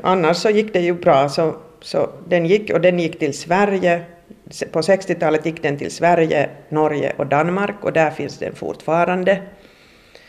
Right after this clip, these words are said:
Och det gick bra. Det gick bara...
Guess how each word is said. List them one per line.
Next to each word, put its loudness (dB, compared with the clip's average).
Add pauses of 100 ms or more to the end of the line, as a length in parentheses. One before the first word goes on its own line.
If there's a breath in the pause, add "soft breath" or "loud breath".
(760 loud breath)
Och 0
det 2
gick -4
bra. 2 (160)
Det 0
gick -2
bara... 2